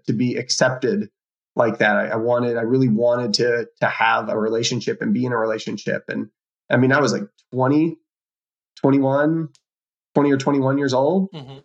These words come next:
Speaker 1: And, uh, the, the physical aspects of the relationship definitely clouded my,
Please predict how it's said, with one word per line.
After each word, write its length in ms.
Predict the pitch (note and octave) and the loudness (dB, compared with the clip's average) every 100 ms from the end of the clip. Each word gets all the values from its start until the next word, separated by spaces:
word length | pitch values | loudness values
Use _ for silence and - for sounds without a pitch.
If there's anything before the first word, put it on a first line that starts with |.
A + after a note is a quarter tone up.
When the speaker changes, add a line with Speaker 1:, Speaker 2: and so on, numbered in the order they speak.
| _ _ _ _ - | _ _ _ _ -2
Speaker 1:
And, 400 | C3 A#2+ A#2 A2 | 2 2 2 2
uh, 420 | A2 A2+ G#2+ - - _ _ _ _ _ _ _ _ _ | 0 0 -4 -8 -14 _ _ _ _ _ _ _ _ _
the, 280 | A2+ B2 A#2 | 0 2 2
the 120 | A#2 - | -2 -2
physical 680 | E3+ D3+ D3+ C3+ C3 B2 - - | 0 2 2 2 2 -2 -8 -2
aspects 520 | C3 C3 - B2 B2 | 0 0 0 0 0
of 80 | A#2+ | -2
the 100 | B2 | -2
relationship 760 | A#2+ B2 A#2+ B2 A2+ A#2 - | -2 -2 -2 -4 -2 -4 -4
definitely 500 | - C3 C3 B2 A2+ | 0 0 2 -2 -4
clouded 380 | A2 - A2+ A2+ | -4 0 0 0
my, 340 | G#2 G#2 G#2+ | -2 -4 -6